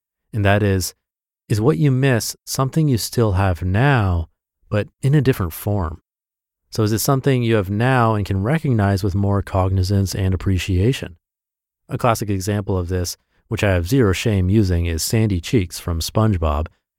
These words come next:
And if you're not a SpongeBob fan, get the f-, out of here. We all remember the episode of SpongeBob in which Sandy is facing a deep depression because she misses her home in Texas. She feels she has no home anymore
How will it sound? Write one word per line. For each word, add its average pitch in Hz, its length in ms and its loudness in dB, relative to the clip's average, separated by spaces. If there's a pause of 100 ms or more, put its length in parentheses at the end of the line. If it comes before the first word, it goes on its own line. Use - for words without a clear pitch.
(140)
And 90 120 -4
if 85 80 -4
you're 82 160 -2
not 98 160 4
a - 160 0
SpongeBob 87 500 2
fan, 85 360 -2
get 139 160 0
the - 40 -2
f-, - 240 -8
out 85 80 -4
of 76 80 -2
here. 76 220 -4 (760)
We 135 120 2
all 156 80 6
remember 160 260 4
the 120 140 4
episode 113 320 0
of 95 80 -4
SpongeBob 95 560 0
in 92 80 -2
which 92 200 -2
Sandy 139 320 0
is 120 140 2
facing 117 460 0
a 98 240 -4 (320)
deep 165 280 2
depression 104 680 0 (400)
because 107 260 2
she 98 140 0
misses 131 320 0
her 123 140 2
home 104 300 2
in 98 200 -2
Texas. - 580 -6 (560)
She - 140 -4
feels 104 260 4
she 107 120 -2
has 92 200 2
no 92 240 2
home 107 260 2
anymore 113 600 2